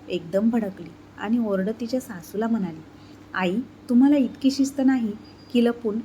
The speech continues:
एखाद्याच्या गोष्टी ऐकायच्या नसतात. फोनवरच्या गोष्टी तुम्ही ऐकता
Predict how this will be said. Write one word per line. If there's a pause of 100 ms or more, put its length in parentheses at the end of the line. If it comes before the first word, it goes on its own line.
(120)
एखाद्याच्या
गोष्टी
ऐकायच्या
नसतात. (640)
फोनवरच्या
गोष्टी
तुम्ही
ऐकता